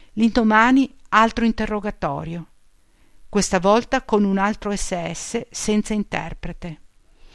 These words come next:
Era un sottufficiale che avevo intravisto il giorno del mio arresto, nella villa di via Ginnastica, entrare ed uscire dalla stanza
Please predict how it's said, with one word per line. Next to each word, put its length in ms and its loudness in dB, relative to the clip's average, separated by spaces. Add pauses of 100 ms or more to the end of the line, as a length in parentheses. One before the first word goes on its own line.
(340)
Era 240 6
un 80 6
sottufficiale 1040 -2
che 140 -2
avevo 340 2
intravisto 840 -4
il 120 -4
giorno 400 0
del 140 -2
mio 160 0
arresto, 640 -8 (840)
nella 260 4
villa 320 0
di 140 -4
via 240 -2
Ginnastica, 840 -4 (460)
entrare 760 0
ed 180 -6
uscire 420 -2
dalla 200 -6
stanza 720 -2